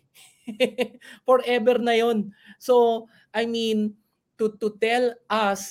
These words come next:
that term limits will no longer, uh, make, uh, the proliferation of dynasties has no empirical basis.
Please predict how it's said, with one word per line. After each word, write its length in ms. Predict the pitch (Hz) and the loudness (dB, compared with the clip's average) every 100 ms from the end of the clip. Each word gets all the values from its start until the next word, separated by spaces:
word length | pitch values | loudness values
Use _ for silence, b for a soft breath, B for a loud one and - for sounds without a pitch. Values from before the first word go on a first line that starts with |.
| 165 | -2
that 320 | 175 175 - | -2 -2 -4
term 320 | 190 196 190 | -4 -4 -2
limits 480 | 180 170 170 170 160 | -2 -2 -4 -6 -8
will 480 | 160 160 156 151 127 | -4 -2 -2 -6 -10
no 240 | 139 165 202 | -4 2 4
longer, 800 | 202 180 170 160 139 127 139 - _ _ _ _ - | 6 6 4 2 -2 -4 -6 -12 _ _ _ _ -14
uh, 80 | |
make, 560 | 139 165 185 185 - - - | -6 -4 -4 -6 -18 -14 -6
uh, 240 | 151 143 | -4 -2
the 160 | 131 139 | -4 -8
proliferation 800 | - 156 160 160 151 147 147 139 | -6 -4 -2 -2 -4 -4 -6 -10
of 80 | 135 | -6
dynasties 880 | 131 123 127 - - 117 - - _ - | -4 -4 -6 -10 -16 -18 -18 -20 _ -12
has 240 | 170 165 | -12 -10
no 880 | 160 156 156 160 175 180 180 175 156 | -8 -6 -4 0 2 2 2 0 0
empirical 560 | 139 139 143 135 135 123 | -2 -6 -4 -4 -6 -8
basis. 560 | 120 120 - 120 123 | -10 -12 -14 -18 -20